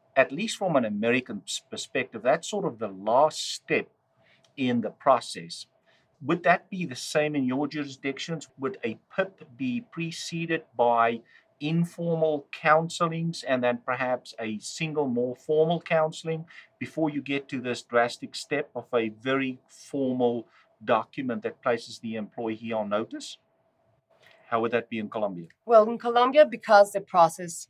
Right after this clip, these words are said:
Speaker 2: indeed is very difficult, when you're starting to see that there's a poor performance, then you s-,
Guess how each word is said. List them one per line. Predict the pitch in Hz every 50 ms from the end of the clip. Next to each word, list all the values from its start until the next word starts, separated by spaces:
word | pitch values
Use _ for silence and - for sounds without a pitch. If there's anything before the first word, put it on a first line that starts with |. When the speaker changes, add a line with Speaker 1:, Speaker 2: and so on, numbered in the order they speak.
| _ -
Speaker 2:
indeed | 175 156 143 156 160 160 160 -
is | 180 170 - - -
very | - 175 170 170 165
difficult, | 165 170 160 160 - 170 - 208 220 226 220 220 _ _ _ _ _ -
when | 208 208 202 190
you're | 185 190
starting | 180 - - 226 220 220 226 240 233
to | 226 - 220
see | - - 180 170 170
that | 170 170 170 -
there's | 165 156 156 - - - - -
a | 180 170 - _ -
poor | 196 185 170
performance, | - - 175 160 - - 180 170 175 190 214 226 220 - - -
then | 165 180 170 170 170
you | 165 180 180 170 165 - _ _ _ _ _ _ -
s-, | - - -